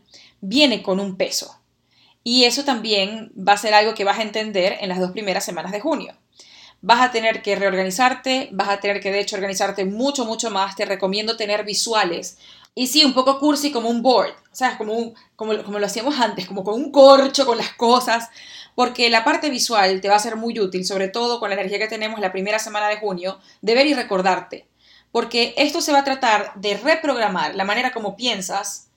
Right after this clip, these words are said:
cómo administras tu tiempo para poder dar la talla. Y la cosa es esta, como todo esto tiene que ver con la luna llena en Sagitario,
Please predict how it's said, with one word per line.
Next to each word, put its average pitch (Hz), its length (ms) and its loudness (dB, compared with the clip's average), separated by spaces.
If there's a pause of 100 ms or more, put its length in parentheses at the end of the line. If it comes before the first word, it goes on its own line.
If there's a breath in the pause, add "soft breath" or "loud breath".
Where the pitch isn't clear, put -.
(280)
cómo 262 200 0
administras 277 560 -2
tu 254 120 -8
tiempo 185 440 -6
para 196 220 0
poder 254 240 -2
dar 254 160 0
la 208 140 -2
talla. - 420 -4 (380 soft breath)
Y 226 80 -4
la 233 120 0
cosa 294 220 0
es 262 160 -2
esta, - 380 -14 (280)
como 202 240 -4
todo 285 160 4
esto 302 160 -2
tiene 254 220 -2
que 233 100 -4
ver 220 140 -4
con 214 100 -4
la 180 60 -4
luna 208 160 -2
llena 208 140 -2
en 202 60 -6
Sagitario, 202 680 -6